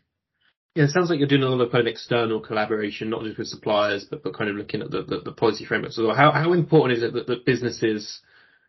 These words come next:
look outside their kind of, I suppose, four walls, um, uh, to, to kind of give it a metaphorical lens to, to, to drive change, to, to unlock aspects of innovation? 'Cause this isn't something a,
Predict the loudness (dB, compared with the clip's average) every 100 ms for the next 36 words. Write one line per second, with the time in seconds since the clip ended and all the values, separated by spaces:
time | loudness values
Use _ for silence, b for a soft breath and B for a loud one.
0 | b _ _ 0 2 2 2 0 0 -2
1 | 0 0 -4 -4 -4 -4 -6 0 0 0
2 | 2 4 6 6 4 2 0 -8 -12 -6
3 | -2 -2 -4 -12 -16 _ -10 -10 -10 -8
4 | -8 -6 -6 -6 -6 -8 -4 -2 2 0
5 | 2 2 2 0 2 2 0 -6 -12 2
6 | 8 8 6 2 2 0 -8 0 4 6
7 | 4 2 -2 -2 -2 -6 -2 0 2 2
8 | 2 2 -2 -16 b b b -10 -10 -6
9 | -6 -4 -4 -4 -6 -6 0 4 6 6
10 | 2 0 0 -2